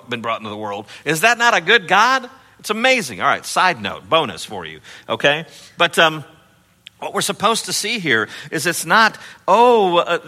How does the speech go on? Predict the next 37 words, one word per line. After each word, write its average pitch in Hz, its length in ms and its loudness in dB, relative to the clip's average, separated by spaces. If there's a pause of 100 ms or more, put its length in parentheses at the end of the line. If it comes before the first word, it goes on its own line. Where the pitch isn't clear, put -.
(140)
uh, 147 460 0
a, 147 240 -6
a - 20 -8
baby's 190 380 -2
being 147 280 -4
born 143 200 0
in 135 80 -6
this 131 140 -8
world." 143 260 0
What 180 120 2
we're 175 100 -4
supposed 220 360 -2
to - 60 -12
be 156 100 -4
seeing 127 320 -4
is 127 260 -2 (840)
A 202 140 6
real 247 400 4
miracle 208 600 4
happened 139 520 0 (120)
with 165 220 -2
this 254 260 2
baby. 113 480 -2 (800)
Um, 143 380 4 (220)
when, 160 340 2
when 160 260 0
your 185 200 4
baby's 180 340 0
born, 156 480 2 (360)
it's - 380 -2 (160)
a 175 120 2
natural 196 640 0
occurrence. 131 800 -4 (420)
When 170 180 2
Jesus 226 520 2
was 160 160 -4
born, 123 500 0